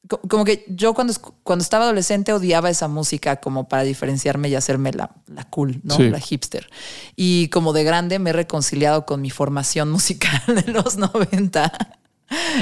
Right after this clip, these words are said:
Speaker 1: Eh, y, y me preguntaba justo cuando vi este cover de Laura Pausini, si, ¿cómo, cómo es tu relación con, con, con esa música popera?
Speaker 2: Pues varios de esos discos los escuchaba mi hermana, como, o sea, los que dijiste, el Savage Garden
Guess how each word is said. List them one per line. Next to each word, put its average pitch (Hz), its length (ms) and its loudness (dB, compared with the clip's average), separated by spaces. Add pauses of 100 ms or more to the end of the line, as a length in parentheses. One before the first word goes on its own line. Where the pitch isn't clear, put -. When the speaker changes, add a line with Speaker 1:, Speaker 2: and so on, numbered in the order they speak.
Speaker 1:
Eh, 175 760 4
y, 185 380 2
y 190 60 4
me 185 140 4
preguntaba 190 540 2
justo 208 280 -4
cuando 180 280 0
vi 196 220 0
este 190 240 -2
cover 185 340 2
de 170 80 4
Laura 180 300 2
Pausini, 180 720 0
si, 165 380 -6
¿cómo, 185 300 2
cómo 196 260 2
es 196 120 0
tu 214 100 0
relación 180 520 0
con, 165 240 0
con, 151 380 -2
con 156 200 -2
esa 175 200 0
música 185 440 0
popera? 156 420 0 (800)
Speaker 2:
Pues 170 320 2 (260)
varios 202 280 6
de 220 60 6
esos 196 320 4 (200)
discos 170 380 4
los 160 120 6
escuchaba 156 340 2
mi 147 80 6
hermana, 120 300 4
como, - 200 -2
o 131 100 4
sea, 135 140 0
los 131 160 2
que 139 100 2
dijiste, 135 320 2
el 127 180 2
Savage 160 380 2
Garden 175 540 4